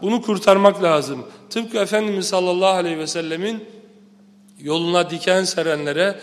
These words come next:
yine "Allahümme ehdi kavmi fe innehum la ya'lemun" deyişi gibi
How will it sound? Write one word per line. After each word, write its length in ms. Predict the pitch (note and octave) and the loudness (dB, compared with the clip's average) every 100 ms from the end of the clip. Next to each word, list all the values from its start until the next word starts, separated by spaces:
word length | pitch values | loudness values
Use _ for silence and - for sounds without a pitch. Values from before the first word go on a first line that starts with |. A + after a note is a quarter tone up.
| - - - | -16 -20 -10
yine 200 | F3 F#3 | -2 0
"Allahümme 600 | E3+ E3+ E3+ E3 D#3+ E3+ | 0 2 2 0 0 -2
ehdi 360 | E3 D3 D3+ | -2 -4 -6
kavmi 600 | - F#3 F#3 F#3 G#3 G#3+ - - - | 0 0 2 2 0 -2 -8 -18 -20
fe 220 | - E3 | -8 -4
innehum 500 | F#3 G3+ F3+ D#3+ D#3 | -2 -4 -4 -4 -2
la 180 | D#3 E3 | 4 6
ya'lemun" 760 | D#3+ D#3 D3+ D#3 F#3+ A3 G3+ C3+ | 6 4 4 2 0 0 -4 -6
deyişi 420 | D3 D3+ D3 D#3+ | -4 -4 -4 -6
gibi 400 | C#3+ B2+ B2+ G#2+ | -8 -8 -8 -10